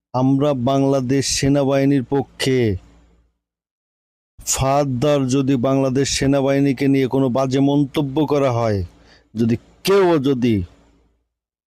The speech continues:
না প্রতিবাদ করে, আমি মেহেদী হাসান প্রতিবাদ করব ইনশাআল্লাহ। আমি এই রাত্রেবেলা কথা দিয়ে গেলাম,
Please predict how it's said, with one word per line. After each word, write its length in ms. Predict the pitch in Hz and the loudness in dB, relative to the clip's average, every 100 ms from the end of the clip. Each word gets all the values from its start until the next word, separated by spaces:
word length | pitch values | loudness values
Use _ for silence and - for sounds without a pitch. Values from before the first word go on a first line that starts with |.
| _ _ _ | _ _ _
না 180 | 120 151 | -2 0
প্রতিবাদ 460 | 151 160 147 147 135 - | 0 0 0 0 0 -2
করে, 320 | 127 110 92 87 - _ _ _ | -2 0 -2 -4 -14 _ _ _
আমি 240 | - 131 143 | -4 0 2
মেহেদী 380 | 143 135 123 135 | 2 0 0 0
হাসান 280 | 120 117 | 0 -2
প্রতিবাদ 420 | 107 117 117 110 101 | 0 -2 0 0 -2
করব 240 | - 110 110 | -2 0 2
ইনশাআল্লাহ। 640 | 107 95 113 101 95 92 - - _ _ _ _ _ - | 0 0 0 0 2 0 -4 -14 _ _ _ _ _ -4
আমি 280 | 117 117 117 | 0 2 2
এই 140 | 120 | 0
রাত্রেবেলা 640 | 113 135 - 139 120 127 110 | 0 -2 -4 -2 0 0 0
কথা 240 | 117 127 | -2 -2
দিয়ে 260 | 113 117 110 | 0 0 2
গেলাম, 400 | 107 107 95 | 2 0 0